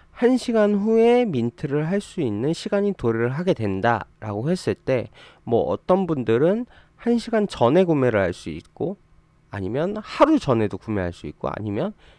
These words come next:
이틀 전에도 구매를 미리 해놓을 수가 있는데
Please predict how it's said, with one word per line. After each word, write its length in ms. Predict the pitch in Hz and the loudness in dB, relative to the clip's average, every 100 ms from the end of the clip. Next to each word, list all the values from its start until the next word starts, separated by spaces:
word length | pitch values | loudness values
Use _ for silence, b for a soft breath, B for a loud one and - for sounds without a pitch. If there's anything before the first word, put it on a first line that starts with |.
| b _ | b _
이틀 420 | 120 - - 226 | -8 -2 2 4
전에도 360 | 190 143 104 95 | 4 0 -2 -4
구매를 420 | 113 104 95 90 | -4 -2 -2 -4
미리 240 | 90 98 | -4 -6
해놓을 420 | 107 196 208 202 | -2 0 4 4
수가 280 | 185 160 180 | 2 0 0
있는데 560 | 127 90 82 98 95 | 0 -2 -4 -2 -4